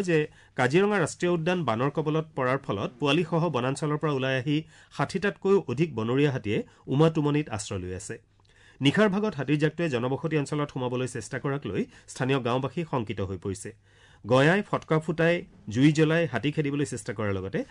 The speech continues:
হাতীৰ জাকটোক কাজিৰঙালৈ খেদি পঠিয়াবলৈ বন বিভাগক আহ্বান জনাইছে। হাতীৰ জাকটোৱে ইতিমধ্যে কেইবাগৰাকীও লোকৰ চাহ বাগিচাৰ অনিষ্ট কৰাৰ লগতে মন্দিৰৰ ভোগঘৰ ভাঙি পেলোৱা বুলি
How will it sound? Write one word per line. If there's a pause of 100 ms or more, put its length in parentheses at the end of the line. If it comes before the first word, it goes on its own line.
(220)
হাতীৰ
জাকটোক
কাজিৰঙালৈ
খেদি
পঠিয়াবলৈ
বন
বিভাগক (120)
আহ্বান
জনাইছে। (520)
হাতীৰ
জাকটোৱে
ইতিমধ্যে
কেইবাগৰাকীও
লোকৰ
চাহ
বাগিচাৰ (120)
অনিষ্ট (100)
কৰাৰ
লগতে (400)
মন্দিৰৰ (100)
ভোগঘৰ
ভাঙি
পেলোৱা
বুলি